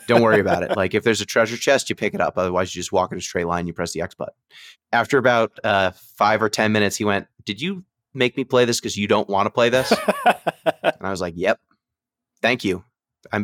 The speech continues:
Speaker 1: I made progress without having to play it." And then the second problem with thirteen is that the story's miserable.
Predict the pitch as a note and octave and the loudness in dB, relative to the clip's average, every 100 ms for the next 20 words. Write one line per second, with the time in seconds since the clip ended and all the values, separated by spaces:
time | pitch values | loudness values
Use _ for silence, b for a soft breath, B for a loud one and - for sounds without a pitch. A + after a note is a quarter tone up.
0 | - G#2 G#2+ G#2 A#2 A2+ G2+ F#2+ G2 F#2+ | 0 0 2 2 2 2 2 0 0 0
1 | F#2+ F#2 - A2+ F2+ B B B B A#2+ | -2 -6 -4 -4 -4 B B B B 0
2 | C3+ A#2+ G3+ D#3 C3 B2+ A#2+ G#2+ A#2 - | 2 2 2 0 0 2 2 2 0 0
3 | A#2 G#2 F#2 G2 - - G#2+ F#2 F2+ C#2+ | 0 0 0 -2 -2 0 0 0 -4 -10
4 | B1+ - | -12 -16